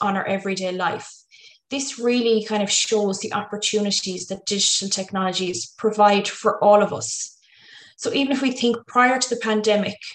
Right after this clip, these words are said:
um, we would have seen the trends, you know, in the increased uptake and adoption of digital technologies into our everyday life. But really, the pandemic has accelerated this move towards digital technologies. Like, even we're all on this webinar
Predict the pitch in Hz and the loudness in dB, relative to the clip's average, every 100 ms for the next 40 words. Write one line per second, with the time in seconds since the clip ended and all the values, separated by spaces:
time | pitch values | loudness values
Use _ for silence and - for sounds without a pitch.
0 | - 214 208 208 240 240 269 277 - 277 | -6 -2 0 0 -4 -2 -4 -4 -6 -2
1 | 269 262 247 - 220 208 202 190 - 220 | 0 2 0 -2 -2 0 0 -2 -4 -4
2 | 202 196 214 196 220 214 - 208 208 - | -4 -4 -6 -6 -2 -4 -2 -6 -6 -6
3 | 202 - - 196 180 - - 196 190 202 | -6 -4 -2 0 -2 -4 -2 0 2 2
4 | 190 - 208 185 190 202 196 - 190 - | 2 0 0 0 -2 0 0 0 -2 -4
5 | 185 - 180 190 180 175 175 170 170 - | -4 -6 -6 -4 -2 -2 -2 -2 -4 -12
6 | - - _ - 262 254 - 220 208 202 | -20 -20 _ 0 2 4 6 8 8 6
7 | - 196 196 190 185 180 175 - - - | 2 0 0 -2 -2 -2 -2 -4 -12 -20
8 | _ _ _ _ _ _ _ _ _ - | _ _ _ _ _ _ _ _ _ -12
9 | 247 - 269 302 302 269 269 247 233 226 | -4 -4 -2 -2 0 -2 0 0 4 4
10 | 208 202 220 208 - - 220 214 208 196 | 2 0 -4 -4 -4 0 2 2 2 0
11 | 196 202 208 196 - 202 196 190 - - | -2 -4 -6 -6 -4 -2 -2 -2 -4 -6
12 | 196 196 190 185 - 196 185 196 190 185 | -2 0 2 0 -2 -2 -2 -4 -6 -6
13 | 190 185 185 165 165 - - 190 - 226 | -6 -6 -4 -4 -6 -8 -2 -2 0 0
14 | 220 220 214 208 202 196 190 - 196 190 | 4 6 6 4 2 -2 -6 -4 -4 -2
15 | 185 180 | -6 -6